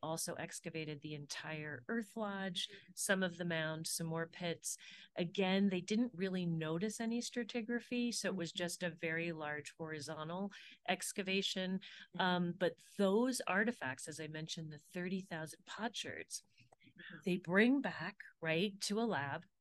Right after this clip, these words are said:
Speaker 2: Mm-hmm.
Speaker 1: The funding falls apart because Melville Sayer, who headed all this up, his wheels kind of fell off.
Speaker 2: Yeah,
Speaker 1: Okay. He
Speaker 2: yeah, they
Speaker 1: really
Speaker 2: did. <laughs>
Speaker 1: couldn't keep it together. That's another story.
Speaker 2: Another story.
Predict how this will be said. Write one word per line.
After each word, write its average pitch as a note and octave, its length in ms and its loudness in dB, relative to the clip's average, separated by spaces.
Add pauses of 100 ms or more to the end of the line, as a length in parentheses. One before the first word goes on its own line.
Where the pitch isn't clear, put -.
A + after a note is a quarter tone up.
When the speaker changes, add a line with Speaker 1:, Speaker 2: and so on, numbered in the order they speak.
(280)
Speaker 2:
Mm-hmm. F#3 540 -2
Speaker 1:
The F3 100 2
funding A3 540 6
falls F#3 320 2
apart F#3 420 0
because E3 480 -2
Melville E3+ 420 2
Sayer, E3+ 380 0
who E3+ 100 -2
headed E3 280 -2
all D#3+ 160 -2
this E3 240 -4
up, D#3+ 200 -4 (520)
his G#3 260 6
wheels F3 300 6
kind E3 240 -4
of D#3 80 -4
fell E3+ 240 2
off. D#3 400 0
Speaker 2:
Yeah, F#3 100 0
Speaker 1:
Okay. E3 260 4
He G#3 180 4
Speaker 2:
yeah, G#3 40 4
they F#3+ 80 4
Speaker 1:
really G3 460 10 (320)
Speaker 2:
did. - 160 4
<laughs> - 0 -
Speaker 1:
couldn't D4 340 12
keep C4+ 240 8
it A3 80 8
together. G#3 460 10
That's F3 260 8
another G#3 380 8
story. F#3+ 400 4
Speaker 2:
Another C4+ 240 8
story. F#3+ 420 0